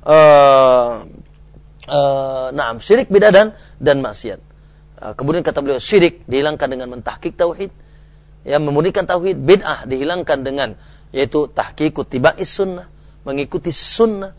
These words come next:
dan maksiat bitahqiqit taubah, dan maksiat dihilangkan dengan kita bertaubat. Maka, ya, ma'asyiral muslimin, ini adalah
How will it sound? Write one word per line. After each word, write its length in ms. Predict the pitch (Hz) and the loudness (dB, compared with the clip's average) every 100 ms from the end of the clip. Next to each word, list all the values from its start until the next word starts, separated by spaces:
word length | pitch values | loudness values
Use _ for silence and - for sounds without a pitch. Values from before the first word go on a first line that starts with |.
| - - - | -20 -20 -6
dan 220 | 127 120 | -6 -6
maksiat 760 | 120 120 139 135 - - _ 120 | -10 -10 -6 -4 -6 -12 _ -12
bitahqiqit 680 | 120 110 - 135 123 - | -12 -12 -12 -12 -12 -12
taubah, 380 | 113 117 101 95 - - - - | -10 -8 -10 -14 -18 -20 -20 -12
dan 160 | - 120 | -10 -8
maksiat 600 | 117 - - 196 208 - | -10 -12 -2 -2 -2 -8
dihilangkan 380 | 123 127 135 143 | -8 -6 -6 -8
dengan 220 | 120 139 175 - - - | -4 -4 -4 -8 -20 -14
kita 300 | - 127 135 | -10 -4 0
bertaubat. 640 | 151 190 - 123 117 92 90 - - - - - | 2 0 -4 -6 -6 -12 -16 -20 -20 -20 -20 -4
Maka, 500 | 160 208 262 - - | 0 4 2 2 -8
ya, 320 | - 160 208 - | -2 0 0 -2
ma'asyiral 400 | 156 202 160 147 | -10 -8 -8 -10
muslimin, 400 | - 135 170 - | -10 -10 -10 -8
ini 160 | 226 240 | -6 -4
adalah 320 | 240 233 - | 2 2 0